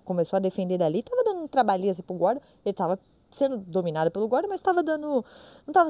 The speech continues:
deixando ser tão fácil assim. Mas aí, cara, o Gordon Ryan foi lá, colocou o Ripping e aí conseguiu finalizar no,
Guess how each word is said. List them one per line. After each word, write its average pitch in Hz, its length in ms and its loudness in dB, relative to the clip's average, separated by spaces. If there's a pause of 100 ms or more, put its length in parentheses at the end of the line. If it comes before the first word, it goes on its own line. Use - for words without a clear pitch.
deixando 220 380 0
ser 226 220 -2
tão 220 180 -2
fácil 165 420 2
assim. 120 400 -6
Mas 330 240 -4
aí, 294 300 0
cara, 143 500 -2
o 180 80 -18
Gordon 196 320 -2
Ryan 180 300 0
foi 175 260 -6
lá, 160 240 0
colocou 160 840 0 (240)
o 160 580 0
Ripping 196 520 -2
e 175 40 -4
aí 165 160 -2
conseguiu 170 380 -8
finalizar 151 500 -4
no, 135 400 -4